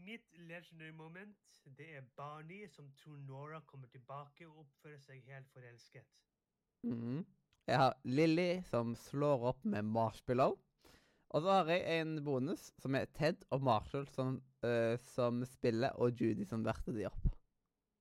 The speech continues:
Speaker 1: OK, ja. Eh, hva har du lagt deg på den karakterskalaen her?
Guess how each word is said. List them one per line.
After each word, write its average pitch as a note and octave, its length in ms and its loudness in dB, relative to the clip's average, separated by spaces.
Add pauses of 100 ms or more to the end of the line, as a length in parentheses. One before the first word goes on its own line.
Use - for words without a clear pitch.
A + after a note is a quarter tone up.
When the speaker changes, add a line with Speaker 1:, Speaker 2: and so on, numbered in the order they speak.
(540)
Speaker 1:
OK, C#3+ 200 -20 (320)
ja. D3+ 260 -12 (1080)
Eh, F#3+ 480 -8 (380)
hva A3 380 -8
har G3 320 -12
du F#3 200 -16
lagt F3+ 280 -18
deg D3+ 120 -18 (120)
på D3+ 520 -18 (280)
den D#3 140 -16
karakterskalaen D#3 1120 -16
her? A#2 200 -20